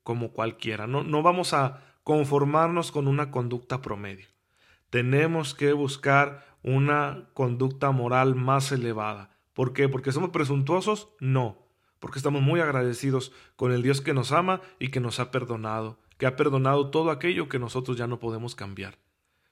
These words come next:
que no nos niega su amistad a pesar de lo que hemos hecho.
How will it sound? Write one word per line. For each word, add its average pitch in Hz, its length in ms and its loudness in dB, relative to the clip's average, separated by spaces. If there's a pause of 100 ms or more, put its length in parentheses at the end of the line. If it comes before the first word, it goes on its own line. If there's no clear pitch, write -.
(120)
que 123 120 0
no 127 120 0
nos 139 180 0
niega 165 340 4
su 151 120 0
amistad 139 540 0
a 135 120 -2
pesar 120 260 -6
de 127 80 0
lo 113 100 -2
que 110 100 -8
hemos 104 220 -10
hecho. - 240 -14